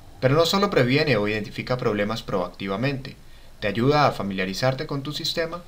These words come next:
cómo funciona y qué puede salir mal. Con esto en mente,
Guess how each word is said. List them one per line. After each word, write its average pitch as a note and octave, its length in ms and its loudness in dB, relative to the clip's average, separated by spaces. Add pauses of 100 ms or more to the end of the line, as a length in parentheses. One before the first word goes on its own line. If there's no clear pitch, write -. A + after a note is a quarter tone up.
(220)
cómo C#3 240 0
funciona C#3 540 -2 (180)
y - 60 -10
qué G#2+ 160 -2
puede G2+ 260 2
salir F#2 280 -8
mal. F2 180 -10 (880)
Con A2 160 2
esto C3+ 180 2
en F#3+ 60 0
mente, B2 440 0